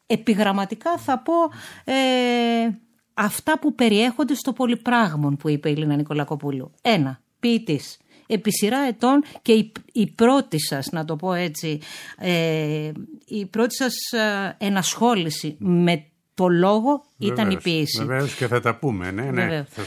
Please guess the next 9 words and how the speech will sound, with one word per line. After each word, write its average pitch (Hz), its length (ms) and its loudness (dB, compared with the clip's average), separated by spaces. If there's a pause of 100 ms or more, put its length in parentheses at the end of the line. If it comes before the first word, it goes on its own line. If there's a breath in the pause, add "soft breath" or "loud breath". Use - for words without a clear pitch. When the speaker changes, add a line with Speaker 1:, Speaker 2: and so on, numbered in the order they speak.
(140 loud breath)
Speaker 1:
Είστε 220 280 2
πεζογράφος, 220 800 0
έχετε 190 360 -2
γράψει 233 420 -2
μικρά 233 360 2
δοκίμια 240 420 0
για 233 140 -2
τη 233 100 -4
μουσική, 170 460 -4